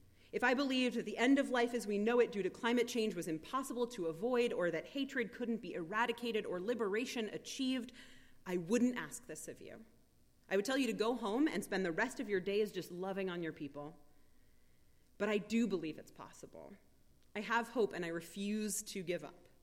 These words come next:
I refuse to ignore the wisdom of centuries of people smarter and better spoken than me.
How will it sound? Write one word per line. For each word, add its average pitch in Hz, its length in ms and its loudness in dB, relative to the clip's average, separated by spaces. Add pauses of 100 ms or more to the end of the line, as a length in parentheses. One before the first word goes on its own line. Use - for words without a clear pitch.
(600)
I 180 60 2
refuse 226 420 2
to 226 120 -4
ignore 202 380 4
the 175 100 0
wisdom 185 460 2
of - 140 -8
centuries 214 500 0
of 160 120 -6
people 165 280 -6
smarter 240 600 2
and 170 200 -2
better 180 220 0
spoken 208 420 -2
than 196 160 -2
me. 147 180 -8